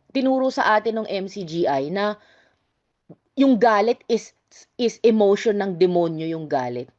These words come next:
Hindi totoo yun. Si Kristo mismo nagagalit eh.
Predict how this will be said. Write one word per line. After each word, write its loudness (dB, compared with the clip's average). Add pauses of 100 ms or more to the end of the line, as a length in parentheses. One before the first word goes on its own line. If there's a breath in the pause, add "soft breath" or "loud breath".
(100)
Hindi -2
totoo 0
yun. -2 (160 soft breath)
Si -8
Kristo 0
mismo -2
nagagalit 2
eh. -6